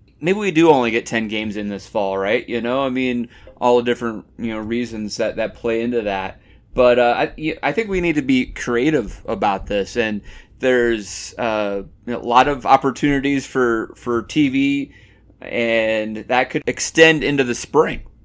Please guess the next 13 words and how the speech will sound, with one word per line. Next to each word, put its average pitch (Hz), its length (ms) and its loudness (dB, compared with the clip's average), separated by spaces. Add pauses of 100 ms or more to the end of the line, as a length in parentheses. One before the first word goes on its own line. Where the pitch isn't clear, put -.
(160)
right? 120 360 2
I - 60 -6
mean, 127 200 0
imagine, 151 640 0
let's 156 180 2
say 170 160 2
we 156 140 4
play 156 180 4
ten 151 260 0
games 139 320 -4
in 127 100 -6
the 113 100 -2
fall, 135 520 2